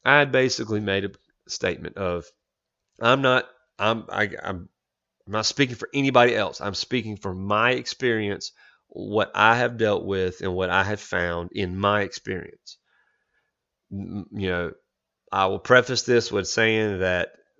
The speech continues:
there are, for every one person using any other ballistic solver,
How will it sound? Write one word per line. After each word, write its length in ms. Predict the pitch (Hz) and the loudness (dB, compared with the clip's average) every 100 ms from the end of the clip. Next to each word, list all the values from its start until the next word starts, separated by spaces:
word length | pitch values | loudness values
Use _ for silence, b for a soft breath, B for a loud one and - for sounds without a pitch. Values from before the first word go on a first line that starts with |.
| 95 | -4
there 300 | 104 104 104 | 2 4 2
are, 200 | 98 104 | 2 -2
for 220 | - 113 - | 0 0 4
every 320 | 127 131 139 | 2 4 0
one 340 | 107 120 131 | 4 4 4
person 640 | 113 113 110 113 110 107 | 2 2 2 -4 -6 -6
using 460 | 101 113 107 104 113 160 | -4 -4 -2 -6 -6 2
any 280 | 175 180 180 | 4 6 6
other 340 | 156 160 147 | 8 8 8
ballistic 480 | 123 117 120 - 107 | 4 4 4 2 -4
solver, 600 | - 123 120 95 90 90 | 0 4 4 2 -2 -4